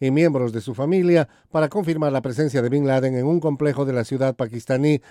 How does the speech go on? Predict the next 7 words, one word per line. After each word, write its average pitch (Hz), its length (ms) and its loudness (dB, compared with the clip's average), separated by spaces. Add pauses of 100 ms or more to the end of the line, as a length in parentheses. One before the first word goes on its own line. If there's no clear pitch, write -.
(160)
de 120 120 0
Abbottabad. 117 600 0 (540)
Fuerzas 131 360 0
especiales 131 560 0
de 117 40 -2
Estados 135 320 -2
Unidos 175 360 2